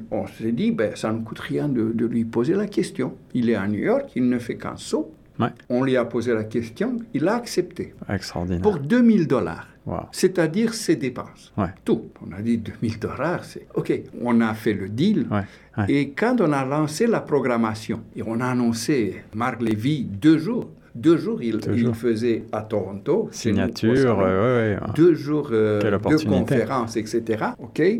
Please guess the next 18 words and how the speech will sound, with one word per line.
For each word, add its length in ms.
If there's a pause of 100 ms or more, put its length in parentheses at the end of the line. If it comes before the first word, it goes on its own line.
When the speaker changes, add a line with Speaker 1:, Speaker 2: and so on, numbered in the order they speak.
(240)
Speaker 1:
Donc, 380 (220)
on 120
a, 220
on 180
a 120
lancé 360
la 140
programmation 840
qui 260
a 80
été 280
suivie 440
par 320 (240)
un 300 (360)
cocktail. 480 (160)
Lors 400
du 100
cocktail, 680